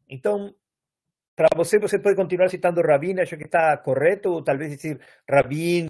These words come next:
Cantor Sassenhaus, ou alguma coisa assim, tudo bem. Agora, eu tenho uma grande dúvida,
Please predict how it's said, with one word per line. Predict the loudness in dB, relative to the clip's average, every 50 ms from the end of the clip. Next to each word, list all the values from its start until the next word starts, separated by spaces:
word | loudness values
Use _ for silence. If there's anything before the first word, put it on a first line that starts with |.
| -2
Cantor | 0 0 2 2 2 0 0
Sassenhaus, | 0 0 2 4 4 2 0 -4 -6 -2 -2 -2 -2 -4 -10 _ _ _ _
ou | 0 2
alguma | 2 2 2 0 0 0
coisa | -2 -4 -2 -2 -4
assim, | -4 -4 -10 -12 -12 -12 -16 _ _ _ _ _ _
tudo | -6 -4 -4 -2 0
bem. | 0 -2 -2 -2 _ _ _ _ _ _ _ _ _ _ _ _ _ _
Agora, | -2 2 6 6 6 6 6 4 2 -2 _ _ _ _ _ _ _ -8
eu | -4 -2 -2 -2 -4 -6 -12 _ _ _ _ _ _ _ _ _ _ _ _ _ _ _ _ _ -4
tenho | -2 -2 -2 -2 -6 -8 -10 _ _ _ _ -14
uma | -10 -6 -2 0
grande | 0 2 0 0 -2 -2 -6
dúvida, | -4 -4 -6 -8 -10 -14 -16 -18 -20 -20